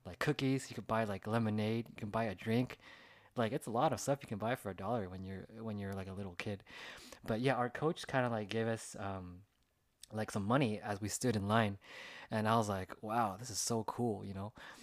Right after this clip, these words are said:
And it, it's like, thinking back now, it's like,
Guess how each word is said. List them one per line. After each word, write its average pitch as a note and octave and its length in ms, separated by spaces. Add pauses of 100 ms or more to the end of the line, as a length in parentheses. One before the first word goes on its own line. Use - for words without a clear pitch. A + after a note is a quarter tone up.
(240)
And G#2 320 (600)
it, E3 160
it's F3 140
like, E3 160
thinking F#3 320
back C3+ 240
now, C3 200
it's G#2+ 180
like, G2+ 260